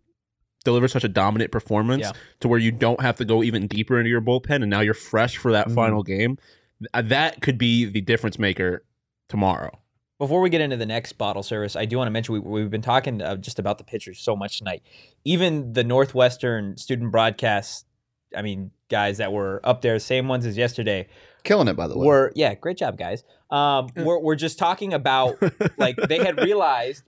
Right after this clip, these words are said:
Speaker 2: before the bottom of the seventh inning had actually come up, they were talking about, like,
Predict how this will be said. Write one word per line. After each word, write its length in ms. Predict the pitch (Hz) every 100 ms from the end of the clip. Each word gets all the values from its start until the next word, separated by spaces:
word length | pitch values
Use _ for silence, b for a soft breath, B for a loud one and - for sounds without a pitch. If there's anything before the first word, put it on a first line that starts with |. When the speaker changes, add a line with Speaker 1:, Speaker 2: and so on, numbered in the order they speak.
| -
Speaker 2:
before 560 | 131 170 175 175 170 - _ -
the 280 | 139 131 120
bottom 340 | 120 143 147
of 60 | 131
the 80 | 117
seventh 420 | 131 127 120 - -
inning 260 | 117 104 101
had 160 | 104
actually 340 | 101 - 104 101
come 220 | 107 120
up, 120 | 117
they 100 | 107
were 80 | 101
talking 220 | 110 107
about, 240 | 101 95 - _ _ _ _ _
like, 220 | 110 104